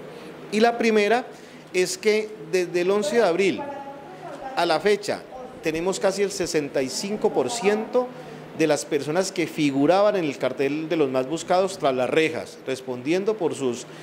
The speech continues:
eh, delitos ante la justicia. Hoy quedó una tarea y es que a treinta y uno de diciembre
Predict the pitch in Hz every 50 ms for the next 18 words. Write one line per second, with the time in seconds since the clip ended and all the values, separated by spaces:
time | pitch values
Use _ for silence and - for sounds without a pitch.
0 | - - - 170 170 170 180 185 185 185 190 185 202 220 208 175 151 127 143 131
1 | 120 113 113 104 - - - 185 180 - - 117 92 82 - - - - - -
2 | - - - 208 226 247 226 226 - 220 208 208 196 196 202 196 196 156 147 160
3 | 180 220 254 269 - - - - - - - - - - - 165 170 170 165 170
4 | - - 196 190 190 190 190 185 190 - - 160 147 - 156 151 143 135 151 156
5 | 143 147 156 175 190 214 202 196 175 143 127 - - 226 226 208 160 120 104